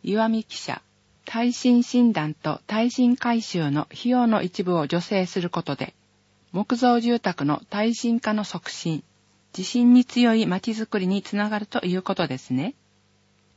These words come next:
まずは、皆さんの持っている住宅が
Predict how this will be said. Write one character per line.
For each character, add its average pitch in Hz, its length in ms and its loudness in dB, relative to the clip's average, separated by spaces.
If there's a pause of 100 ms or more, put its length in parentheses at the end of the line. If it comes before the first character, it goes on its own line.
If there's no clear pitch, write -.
(160)
ま 208 140 0
ず 175 160 -8
は、 135 240 -6 (540)
皆 233 240 2
さ 226 160 0
ん 214 80 2
の 196 80 2
持 196 160 0
っ - 20 -4
て - 240 -2
い 175 80 2
る 165 160 0
住 170 240 -2
宅 156 300 -6
が 135 180 -4